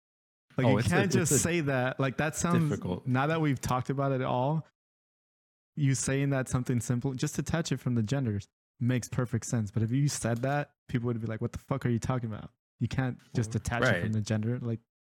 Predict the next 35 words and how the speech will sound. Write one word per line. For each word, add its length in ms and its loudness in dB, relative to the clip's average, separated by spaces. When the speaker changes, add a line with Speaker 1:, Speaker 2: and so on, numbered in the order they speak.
Speaker 1:
we're 240 0
Speaker 2:
No, 160 -2
Speaker 1:
two 120 4
Speaker 2:
I 20 4
get 140 0
Speaker 1:
different 200 0
Speaker 2:
it. 80 -2
And 80 4
Speaker 1:
people, 240 0
and 140 2
it's 160 0
like, 460 -2
Speaker 2:
<laughs> 100 -14
Speaker 1:
or 200 0
two 160 0
different, 440 0
you 120 2
know, 160 0
genders 500 0
or 60 -2
whatever. 240 -6
Speaker 2:
Right. 360 -6
And 180 2
that's 280 2
where, 320 0
I 80 -4
mean, 340 -6
like, 180 0
take 280 0
your 140 2
frustration 800 -2
with 140 -6
this 140 -4
situation 800 -8
and 300 -6